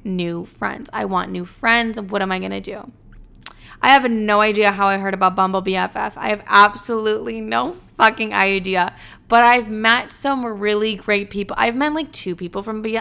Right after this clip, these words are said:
Bumble B F F, and one of them is one of my really close friends now who I've met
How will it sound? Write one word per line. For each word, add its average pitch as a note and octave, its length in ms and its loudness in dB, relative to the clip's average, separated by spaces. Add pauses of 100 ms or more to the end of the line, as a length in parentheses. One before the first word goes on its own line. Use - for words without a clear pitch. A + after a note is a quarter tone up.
Bumble G#3+ 320 -2
B A3 140 -4
F A3 120 -2
F, A3+ 240 0 (300)
and G3+ 220 -2
one G3 120 2
of G#3 120 0
them G#3 160 -2
is G3+ 100 -6
one G3 120 -4
of F#3+ 60 -6
my F#3+ 60 -4
really F#3+ 240 -4
close F#3 240 -8
friends F#3+ 300 -8
now F#3 360 0 (220)
who A3+ 160 -2
I've G#3 240 2
met G3 580 -2